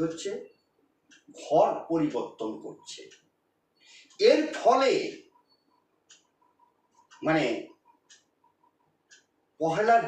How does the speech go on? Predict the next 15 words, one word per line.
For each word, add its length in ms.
জানুয়ারি 480
থেকে 280
এই 140
যে 60
গ্রহের 440
গোচর, 580
মানে 160
এই 140
যে 60
শনি, 320
রাহু, 300
বৃহস্পতি, 500
কেতু 280
এরা 140
যে 60